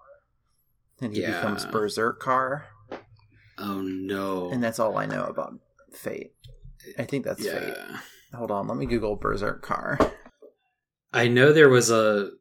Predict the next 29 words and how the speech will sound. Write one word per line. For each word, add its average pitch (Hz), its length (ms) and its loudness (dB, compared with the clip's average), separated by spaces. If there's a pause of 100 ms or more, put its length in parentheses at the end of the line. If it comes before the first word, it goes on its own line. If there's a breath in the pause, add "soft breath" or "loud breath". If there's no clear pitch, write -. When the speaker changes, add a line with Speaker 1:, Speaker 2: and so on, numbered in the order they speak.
(120)
Speaker 2:
Magical 147 680 8
Girl 104 220 0
Fate - 480 -4
show, 101 320 -2
but 104 220 -6
then 107 200 -2
it 101 180 -8
turned 104 260 -2
into, 98 280 -4
like, 92 400 -8 (720)
fetish - 960 -4 (260)
for, 107 120 0
like, 98 300 -2 (100)
people 98 320 -4
who 107 160 -6
like 98 240 -4
little 95 320 -4
girls 90 400 -6
kind - 240 -8
of 95 80 -10
stuff. - 760 -8 (1000)
So - 180 -2
I 92 40 -4
was 90 80 -6
like, 95 180 -10
"Mm, 95 400 -8
yeah, 90 240 -4
I'm 92 100 -10
not, 78 280 -6